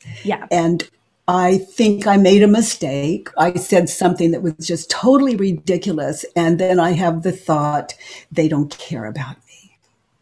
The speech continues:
Speaker 2: And so the first question, therefore, the first question is,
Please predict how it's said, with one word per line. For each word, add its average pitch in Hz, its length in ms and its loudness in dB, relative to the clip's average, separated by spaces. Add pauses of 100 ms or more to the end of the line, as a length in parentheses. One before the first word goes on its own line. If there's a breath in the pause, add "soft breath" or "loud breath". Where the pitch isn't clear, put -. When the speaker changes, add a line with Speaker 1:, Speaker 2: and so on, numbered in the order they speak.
Speaker 2:
And 165 520 -2
so - 300 -2
the 170 140 -4
first 185 480 -2
question, 165 500 -4
therefore, 156 680 -8
the 160 80 -12
first 160 260 -12
question 156 460 -8
is, 147 200 -6